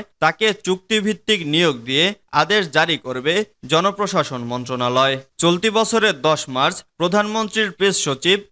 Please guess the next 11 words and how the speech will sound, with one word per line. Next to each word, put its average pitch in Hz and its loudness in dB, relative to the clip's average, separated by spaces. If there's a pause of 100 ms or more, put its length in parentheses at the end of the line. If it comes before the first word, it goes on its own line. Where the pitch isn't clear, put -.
ইহসানুল 208 0
করিম 208 0
হেলাল 151 2 (220)
মারা 147 0
যান। 131 0 (340)
দীর্ঘ 180 2 (260)
আড়াই 190 2
মাস 190 2 (120)
ধরে 139 0 (280)
পদটি 185 0
শূন্য 196 -4